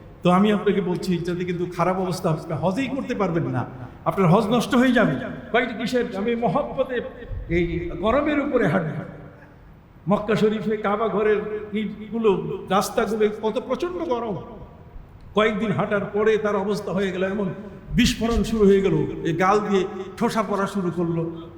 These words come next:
বোঝেন নাই? নাকের মধ্যে ঠোসা পড়া শুরু করলো, মুখের মধ্যে, তার মধ্যে হাতের মধ্যে,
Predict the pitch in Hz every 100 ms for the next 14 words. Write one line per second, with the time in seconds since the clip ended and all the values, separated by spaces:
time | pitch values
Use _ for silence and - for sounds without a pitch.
0 | - 170 208 240 240 240 233 220 233 220
1 | 220 240 220 214 185 208 - 208 208 202
2 | 185 - 185 180 175 175 190 180 202 190
3 | 180 147 165 - - - 190 196 196 -
4 | 180 190 220 214 180 180